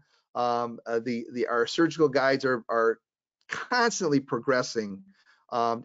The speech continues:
in today's environment. We're going to remove te-, teeth atraumatically. We're going to do, do bone reduction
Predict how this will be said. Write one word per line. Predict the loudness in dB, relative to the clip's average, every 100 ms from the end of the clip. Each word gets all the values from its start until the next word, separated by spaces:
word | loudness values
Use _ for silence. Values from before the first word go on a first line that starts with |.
| -14
in | -6
today's | -2 0 -2
environment. | -2 0 2 2 2 -2 -4 _ _ _
We're | 0
going | 2 4
to | 4
remove | 2 6 6 6 2
te-, | 2 2 0
teeth | 0 2 2 -2 _ _
atraumatically. | 0 0 0 0 2 2 4 2 2 2 4 2 -8 _ _ _ _ _ _ _
We're | 0 2
going | 4 4 2
to | 2 4 4 2 -6 -2
do, | 0 0
do | 0 -2 4
bone | 4 4
reduction | 2 2 2 0 2 2 4 2